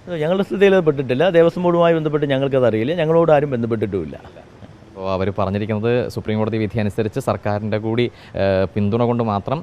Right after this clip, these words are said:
Speaker 2: ശബരിമല ദർശനം നടത്താൻ കഴിഞ്ഞ ആളാണ് താൻ. അപ്പോൾ അതുകൊണ്ട് ഈ ഒരു സംഗമത്തിൽ കൂടി പങ്കെടുക്കാൻ അനുവദിക്കണം, അതിനുള്ള സാഹചര്യം ഒരുക്കി തരണമെന്നാണ് ഈ കത്തിൽ ആവശ്യപ്പെട്ടിരിക്കുന്നത്.
Speaker 1: എൻ്റെ ശ്രദ്ധയിൽ ഇതുവരെ അത്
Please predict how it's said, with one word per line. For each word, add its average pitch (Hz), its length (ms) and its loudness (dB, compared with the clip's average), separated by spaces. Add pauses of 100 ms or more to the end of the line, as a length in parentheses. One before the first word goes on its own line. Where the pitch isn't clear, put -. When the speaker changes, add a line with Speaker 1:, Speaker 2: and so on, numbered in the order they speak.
(120)
Speaker 2:
ശബരിമല 107 340 -2
ദർശനം 110 300 -4 (240)
നടത്താൻ 98 400 -2
കഴിഞ്ഞ 98 260 -2
ആളാണ് 95 320 -4
താൻ. 107 100 -2 (320)
അപ്പോൾ - 140 -4
അതുകൊണ്ട് 98 280 -2 (120)
ഈ - 100 -6
ഒരു 104 100 -2 (300)
സംഗമത്തിൽ 104 400 -2
കൂടി 110 200 0
പങ്കെടുക്കാൻ 107 420 -4 (180)
അനുവദിക്കണം, 101 440 -2
അതിനുള്ള 98 240 -6
സാഹചര്യം 104 340 0
ഒരുക്കി 101 180 -4
തരണമെന്നാണ് 107 420 0
ഈ - 60 -2
കത്തിൽ 101 240 0
ആവശ്യപ്പെട്ടിരിക്കുന്നത്. 95 640 -4
Speaker 1:
എൻ്റെ 196 180 -4
ശ്രദ്ധയിൽ 180 340 2
ഇതുവരെ 151 280 6
അത് 131 60 0